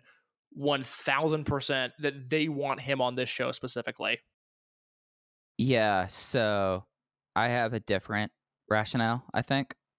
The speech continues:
Speaker 2: And
Speaker 1: Please
Speaker 2: this
Speaker 1: go
Speaker 2: is my
Speaker 1: ahead.
Speaker 2: big brain.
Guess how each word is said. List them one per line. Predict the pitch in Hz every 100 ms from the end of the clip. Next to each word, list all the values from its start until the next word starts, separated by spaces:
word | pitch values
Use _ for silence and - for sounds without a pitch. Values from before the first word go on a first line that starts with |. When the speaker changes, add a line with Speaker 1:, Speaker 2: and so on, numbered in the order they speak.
| _ _ _ _ _ _ _ _ _ _ _ _ _ _ -
Speaker 2:
And | 98 95
Speaker 1:
Please | 139
Speaker 2:
this | 123
Speaker 1:
go |
Speaker 2:
is | 117
my | 143
Speaker 1:
ahead. | 95
Speaker 2:
big | 87 -
brain. | 82 80